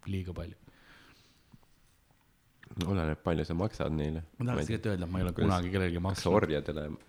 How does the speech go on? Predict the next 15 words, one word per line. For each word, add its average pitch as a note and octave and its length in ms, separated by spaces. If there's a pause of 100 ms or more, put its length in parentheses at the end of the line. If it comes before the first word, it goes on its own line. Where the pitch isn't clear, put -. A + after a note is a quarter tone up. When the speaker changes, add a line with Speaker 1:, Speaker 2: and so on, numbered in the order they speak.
(220)
Speaker 2:
noh, E2 200 (180)
o-, E2 220
ori F2+ 220
ju D2 160
tegelikult D#2 600 (120)
definitsiooni D2+ 800
järgi D#2+ 300
vist - 160
palka F2 320
ei D#2+ 100
saa. D#2 220 (140)
Speaker 1:
<laughs> C#3 100
Ma C3 100
ei C3+ 80
ole, C3 120